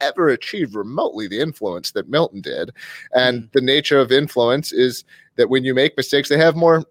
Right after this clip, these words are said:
Speaker 1: impact, right? And so
Speaker 2: Mm-hmm.
Speaker 1: Milton, I think, gets blamed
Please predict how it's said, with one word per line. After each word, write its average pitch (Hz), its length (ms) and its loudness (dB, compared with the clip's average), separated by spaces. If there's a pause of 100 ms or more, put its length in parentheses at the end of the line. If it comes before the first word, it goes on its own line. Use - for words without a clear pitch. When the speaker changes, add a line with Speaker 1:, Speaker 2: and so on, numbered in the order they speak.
Speaker 1:
impact, - 580 -8
right? 113 300 2
And 127 180 -2
so 131 120 -2
Speaker 2:
Mm-hmm. 123 80 -6
Speaker 1:
Milton, 143 240 0
I 123 80 0
think, 127 220 -8
gets 117 180 -2
blamed 143 400 -4